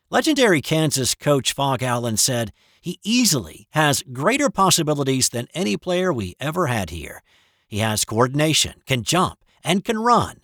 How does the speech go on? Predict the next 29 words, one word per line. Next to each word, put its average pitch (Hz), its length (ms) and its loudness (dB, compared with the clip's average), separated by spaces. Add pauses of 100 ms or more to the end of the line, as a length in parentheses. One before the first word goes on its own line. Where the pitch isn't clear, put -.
He 180 80 -4
can 285 160 -4
do 294 160 0
anything." 262 460 -2 (580)
And 117 140 -2
on 127 100 0
this 220 220 2
night, 240 340 -2 (340)
he 180 140 -4
did. 202 480 -2 (540)
Wilt 262 240 4
scored 185 420 4
fifty-two 196 1000 -2
and 147 160 -2
grabbed 147 360 0
thirty-one 220 680 2
rebounds 170 640 2
in 123 80 2
his 120 160 2
first 175 340 -2
collegiate 147 460 -4
game 175 400 -2
as 76 300 -6
Kansas 156 500 0
won 156 240 0
easily 151 500 0 (300)
eighty-seven 180 600 -2
to 185 60 0
sixty-nine. 156 800 -2